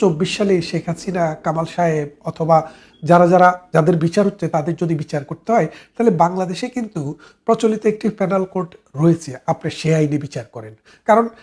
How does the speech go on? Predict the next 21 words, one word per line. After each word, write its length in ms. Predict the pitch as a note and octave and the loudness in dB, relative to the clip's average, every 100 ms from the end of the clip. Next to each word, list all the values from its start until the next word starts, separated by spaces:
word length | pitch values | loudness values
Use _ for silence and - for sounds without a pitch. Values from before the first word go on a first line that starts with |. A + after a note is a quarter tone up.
| _ - | _ 0
এটা 120 | G3 B3 | 2 2
তো 40 | A#3+ | 0
উনিশশো 280 | G#3 G3+ A3 | -2 -2 -4
একাত্তর 340 | - G#3 G3+ - | -6 -10 -8 -4
সালের 200 | G#3 F#3 | -2 -2
বিচার 220 | G#3+ G#3 F#3 | -4 -4 0
না। 80 | G#3 D#3 - _ - | 0 0 -8 _ -10
সুতরাং 280 | F3 G3+ G#3+ G#3 _ | -2 0 0 -6 _
প্রথমত 460 | F3+ - C4 D#4+ D#3+ B2+ - _ _ - | -4 -2 -6 -4 -6 -6 -12 _ _ 2
এই 180 | F#3 A3 | 4 4
জাজ, 360 | D#3+ E3 G3 - - _ _ _ _ _ D#3+ | 4 4 2 -4 -16 _ _ _ _ _ 4
এই 100 | F#3+ F#3 | 8 6
আদালত, 380 | F3 E3+ F#3 A3 - _ _ _ - | 6 6 4 2 -8 _ _ _ 2
এই 200 | D#3+ F#3+ | 4 4
বিচার 400 | E3+ E3+ E3+ G3 - - _ - | 2 4 6 6 4 -10 _ -6
সমস্ত 400 | F3+ F#3 - - G3+ - F3 | -4 -4 -6 -4 -4 0 4
অবৈধ, 320 | D#3 E3+ F#3 A3+ A#3 - _ D3+ | 6 4 4 0 -2 -10 _ -2
null 220 | F3+ E3 E3+ | 2 4 4
and 100 | D3+ C3+ | 0 -2
void। 240 | C3 A#2+ - D#3 | -4 -4 -4 2
কারণ 200 | F3 | 4